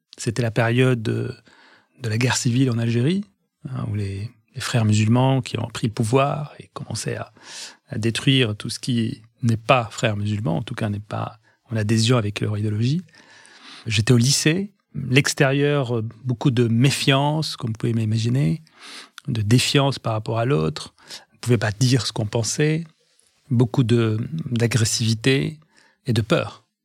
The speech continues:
Donc à l'extérieur, j'étais, euh, j'étais pas moi-même. J'essayais de, de faire abstraction de ce qui se passait autour de moi, avec un mélange de peur, de, d'interrogation, beaucoup d'interrogation, de, d'incompréhension de ce qui se passe.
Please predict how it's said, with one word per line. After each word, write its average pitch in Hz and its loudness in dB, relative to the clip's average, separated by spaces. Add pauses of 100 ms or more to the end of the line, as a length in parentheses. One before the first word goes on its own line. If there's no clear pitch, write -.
(420)
Donc 123 2
à 147 6
l'extérieur, 151 2
j'étais, 139 0
euh, 120 0 (520)
j'étais 107 -2
pas 139 2
moi-même. 127 0 (720)
J'essayais 120 2
de, 107 -4 (880)
de 117 0
faire 120 4
abstraction 127 0
de 110 0
ce - -6
qui - -2
se - -6
passait - 0
autour 117 2
de 113 4
moi, 139 0 (520)
avec 127 2
un 123 4
mélange 131 4
de 110 0
peur, 135 0
de, 107 -2
d'interrogation, 123 2
beaucoup 117 0
d'interrogation, 117 -2
de, 107 -4
d'incompréhension 120 2
de 120 -8
ce - -8
qui - -8
se - -6
passe. - -6